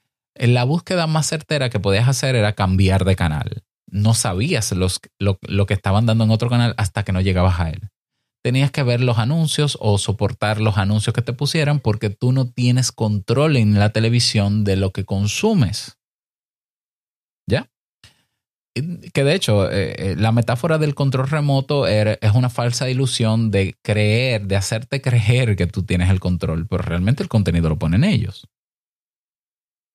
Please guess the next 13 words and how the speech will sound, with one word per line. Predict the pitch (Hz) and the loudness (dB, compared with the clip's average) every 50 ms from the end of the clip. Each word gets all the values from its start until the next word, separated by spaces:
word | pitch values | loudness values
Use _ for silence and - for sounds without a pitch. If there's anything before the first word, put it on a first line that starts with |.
| _ _ _ _ _ _ _ _ | _ _ _ _ _ _ _ _
En | - 120 117 131 135 | -2 0 2 4 4
la | 123 120 117 | 4 2 2
radio | 117 113 113 131 156 175 175 160 143 | 2 2 2 2 2 4 4 4 4
lo | 123 101 92 | 4 4 4
mismo, | 87 117 170 175 127 101 - - - - | 4 4 4 4 4 2 0 -4 -6 -6
tú | - - 147 | -4 -6 -4
tienes | - 190 185 139 | -2 -2 -4 -4
que | - - 165 | -4 -8 -10
escuchar | - - 147 - - 120 127 127 | -4 -2 -2 -2 0 -2 0 2
lo | 131 123 120 | 2 0 0
que | - 120 | 2 0
está | 110 92 - - 127 123 | 0 0 -2 -4 -2 -2
ahí. | 101 90 82 82 - | 0 0 -2 -4 -8